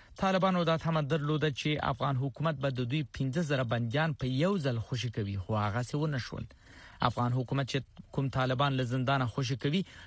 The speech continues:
له هغو نه دا وعده اخلي چې نور به د جنگ میدان ته نه ځي. خو د افغانستان د ملي امنیت یا ان ډي اس یو پخوانی مشر رحمت الله نبیل وایي چې طالبان پر خپلې وعدې ولاړ نه دي. جنرال نبیر پر خپل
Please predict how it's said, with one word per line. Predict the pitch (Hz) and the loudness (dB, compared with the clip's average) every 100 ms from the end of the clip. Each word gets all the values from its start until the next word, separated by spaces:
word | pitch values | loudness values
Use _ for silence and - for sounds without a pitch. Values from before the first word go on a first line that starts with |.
| - | 0
له | 147 143 | 2 4
هغو | 127 180 | 2 2
نه | 160 147 | 4 4
دا | 156 139 | 4 4
وعده | 135 180 185 | 4 4 2
اخلي | 139 143 131 - - - | 2 0 -2 -4 -20 -14
چې | - 135 135 | -2 0 2
نور | 156 175 143 | 2 2 2
به | 135 | 0
د | 120 120 | 0 0
جنگ | 156 131 | 0 0
میدان | 120 117 139 143 | 0 0 0 0
ته | 131 | 0
نه | 127 135 170 | 0 2 0
ځي. | 110 101 _ - - - | -2 -6 _ -20 -20 -8
خو | 123 113 | -2 0
د | |
افغانستان | 101 107 107 156 147 | 0 0 0 0 0
د | 123 123 | 0 0
ملي | 127 139 190 143 | 2 0 0 0
امنیت | 135 127 127 | 0 0 -2
یا | 123 - | -2 -2
ان | 143 131 | 0 0
ډي | 120 139 | 0 0
اس | 151 - | -2 -2
یو | 127 113 | -2 -2
پخوانی | 123 - 127 160 160 | -2 2 2 4 2
مشر | 131 135 120 | 0 0 0
رحمت | 113 120 117 | 0 0 0
الله | 120 117 | 0 2
نبیل | 113 151 | 0 2
وایي | 180 165 160 | 2 2 2
چې | 165 156 - - - 185 | 0 -2 -8 -20 -2 2
طالبان | 180 180 165 135 | 4 4 2 2
پر | 143 - | -2 -2
خپلې | 139 135 | 0 2
وعدې | 127 117 117 117 | 2 2 0 2
ولاړ | 113 107 107 110 - 143 | 2 2 0 -2 -2 0
نه | 131 107 | 0 0
دي. | 110 - - - - - - | -2 -4 -16 -20 -20 -18 -4
جنرال | 135 127 120 117 113 | 0 2 2 0 0
نبیر | 131 131 - | 0 -2 -4
پر | 127 120 | -2 -2
خپل | - 135 127 | -2 -2 -2